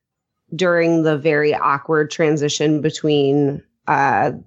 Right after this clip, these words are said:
their family leaving the White House and the new family entering the White House,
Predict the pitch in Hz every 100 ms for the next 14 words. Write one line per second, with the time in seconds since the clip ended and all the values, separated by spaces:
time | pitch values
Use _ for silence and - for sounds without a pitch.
0 | _ 160 156 160 156 156 151 147 143 147
1 | 143 139 147 139 135 - 143 139 139 139
2 | 135 135 143 147 131 87 151 185 220 233
3 | 240 247 240 254 - -